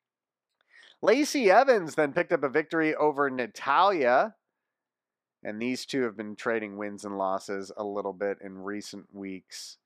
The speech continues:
Is that correct? Let me just double check that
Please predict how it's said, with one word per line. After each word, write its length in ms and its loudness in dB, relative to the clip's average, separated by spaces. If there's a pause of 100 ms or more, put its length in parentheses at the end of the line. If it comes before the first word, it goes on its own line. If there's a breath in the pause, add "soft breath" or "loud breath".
(380)
Is 80 -20
that 200 -6
correct? 800 -8 (140)
Let 180 -18
me 180 -10
just 300 -12 (300)
double 420 -6
check 360 -12 (100)
that 100 -10